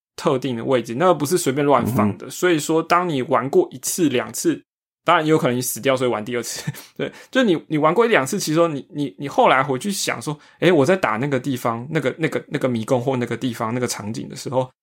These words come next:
Speaker 1: 它是长什么样子？”其实你很容易就会有印象。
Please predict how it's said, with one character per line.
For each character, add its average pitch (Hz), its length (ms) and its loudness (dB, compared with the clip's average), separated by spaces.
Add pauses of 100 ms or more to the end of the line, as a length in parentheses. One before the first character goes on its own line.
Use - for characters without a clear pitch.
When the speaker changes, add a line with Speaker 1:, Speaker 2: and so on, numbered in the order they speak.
(120)
Speaker 1:
它 190 100 2
是 208 140 0
长 139 200 2
什 131 140 -4
么 113 80 -6
样 123 180 -2
子？” 120 120 -14
其 208 120 -4
实 233 220 -2 (320)
你 220 140 4
很 208 120 6
容 135 160 2
易 180 80 0
就 175 160 2
会 160 200 4
有 120 100 2
印 123 220 -6
象。 117 280 -8